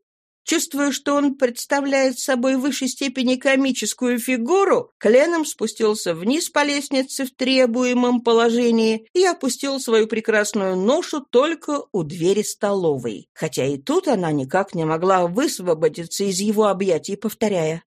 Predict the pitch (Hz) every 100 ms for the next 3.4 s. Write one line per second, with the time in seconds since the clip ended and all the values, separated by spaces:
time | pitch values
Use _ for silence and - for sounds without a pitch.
0 | _ _ _ 302 320 - _ 320 254 262
1 | - _ _ _ 466 453 403 302 269 233
2 | 294 302 _ _ 480 - 403 330 269 269
3 | - 320 - 359